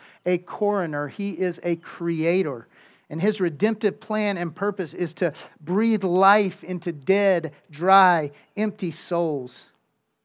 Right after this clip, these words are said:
And so if dead and dominated and doomed is what we were by nature in our sin, Paul goes on to remind us now of what we are by grace in Christ Jesus. He begins verse four with that great adversative.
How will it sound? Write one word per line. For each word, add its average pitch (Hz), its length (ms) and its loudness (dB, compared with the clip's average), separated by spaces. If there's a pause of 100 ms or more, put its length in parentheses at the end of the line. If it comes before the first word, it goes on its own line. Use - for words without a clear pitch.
(240)
And 165 100 -6
so 202 180 4
if 160 140 0
dead 214 360 6
and 180 140 -2
dominated 190 600 0
and 165 180 -4
doomed 196 340 -2
is 160 140 -4
what 185 220 0
we 196 120 -2
were 196 220 0
by 170 220 0
nature 180 480 -2
in 175 180 -6
our 165 140 -2
sin, 196 500 -6 (220)
Paul 220 240 2
goes 196 180 2
on 202 240 -2
to 196 120 -8
remind 180 600 0
us 175 180 -4
now 185 340 -2
of 156 180 -4
what 190 200 0
we 190 180 -4
are 202 420 0
by 175 380 0
grace 165 720 -6
in 175 220 -8
Christ 156 460 -12
Jesus. 135 440 -18 (1040)
He 143 100 -12
begins 160 440 -4
verse 170 260 -4
four 165 360 -2
with 151 160 -6
that 127 180 -4
great 170 480 0
adversative. 143 720 -8